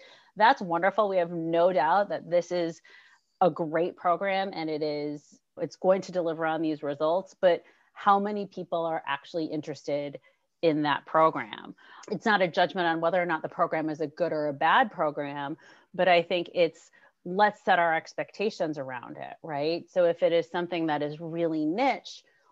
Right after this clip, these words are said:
let's go into it and approach it like this is going to be a niche program and the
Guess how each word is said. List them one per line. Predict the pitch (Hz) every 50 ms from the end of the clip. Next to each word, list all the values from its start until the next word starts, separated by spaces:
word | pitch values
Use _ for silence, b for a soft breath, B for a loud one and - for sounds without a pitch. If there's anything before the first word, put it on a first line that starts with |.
| _ -
let's | 180 240 277 277 -
go | - - 320 294
into | 254 277 302 320 - 262 214
it | 208 190
and | 208 214
approach | 190 - - 226 262 277 -
it | 254 202 185
like | 202 190 185
this | 185 175 185 190 - -
is | 254 226
going | 208 208 190 185 180 185
to | - 196
be | 175 180 170 170
a | 170 165
niche | 165 165 165 160 - -
program | - - 233 254 233 214 190 175 170 170 170 170
and | 180 170 165
the | 165